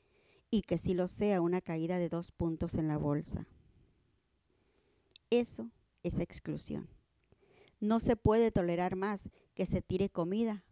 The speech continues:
cuando hay gente que pasa hambre. Eso es iniquidad.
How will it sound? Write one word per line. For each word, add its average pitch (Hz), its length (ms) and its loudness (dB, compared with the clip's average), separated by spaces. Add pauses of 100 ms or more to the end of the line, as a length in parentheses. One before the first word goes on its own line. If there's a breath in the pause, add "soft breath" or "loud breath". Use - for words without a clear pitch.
cuando 185 280 -4
hay 185 100 -4
gente 220 720 0
que 180 100 -6
pasa 160 460 -6
hambre. - 360 -6 (400)
Eso 311 440 -2 (720)
es 175 280 -6
iniquidad. 170 580 -8